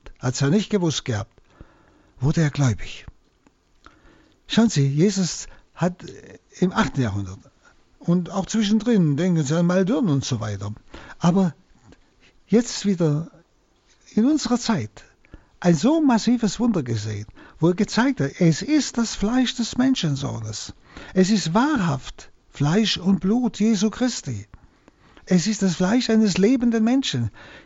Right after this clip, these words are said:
Es ist Christus selber. Brüder und Schwestern, wir brauchen nicht zweifeln, aber unsere Sicherheit haben wir aus, hier aus dem Wort Gottes.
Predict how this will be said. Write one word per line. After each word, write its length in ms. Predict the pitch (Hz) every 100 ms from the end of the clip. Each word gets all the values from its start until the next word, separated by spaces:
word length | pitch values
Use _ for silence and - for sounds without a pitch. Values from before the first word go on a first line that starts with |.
| - -
Es 200 | 208 202
ist 260 | 302 -
Christus 480 | - 294 277 254 233
selber. 420 | 247 226 139 110 - _ - - - - _ _ _ _ _ -
Brüder 240 | 196 190
und 160 | 151 135
Schwestern, 420 | 180 185 - 98
wir 120 | 135
brauchen 400 | 139 196 240 156
nicht 180 | 123 -
zweifeln, 500 | - 196 175 98 95 -
aber 220 | 143 135
unsere 320 | 151 - 151
Sicherheit 580 | - 285 - 123 113 95 - -
haben 240 | - 185 160
wir 200 | 131 -
aus, 120 | 131 - -
hier 320 | - 254 156
aus 200 | 135 147
dem 200 | 143 127
Wort 240 | 135 160 -
Gottes. 480 | 226 170 123 -